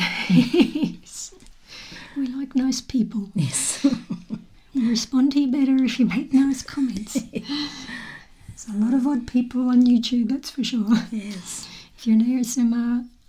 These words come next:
Speaker 1: artist, you'll know.
Speaker 2: Mm-hmm.
Speaker 1: Yeah, but anyway, everyone's got their opinion. It's all good.
Speaker 2: That's right.
Speaker 1: Yep. Okay.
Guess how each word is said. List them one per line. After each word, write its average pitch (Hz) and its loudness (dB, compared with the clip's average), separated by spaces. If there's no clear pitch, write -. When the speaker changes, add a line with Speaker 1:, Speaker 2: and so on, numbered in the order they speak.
Speaker 1:
artist, 311 -4
you'll 226 4
know. 220 6
Speaker 2:
Mm-hmm. 180 -6
Speaker 1:
Yeah, 320 -14
but 262 -4
anyway, 220 -4
everyone's 220 -2
got 247 -10
their 254 -4
opinion. 214 -2
It's - -16
all 226 0
good. 185 -6
Speaker 2:
That's - -14
right. 220 -14
Speaker 1:
Yep. 294 -8
Okay. 294 -8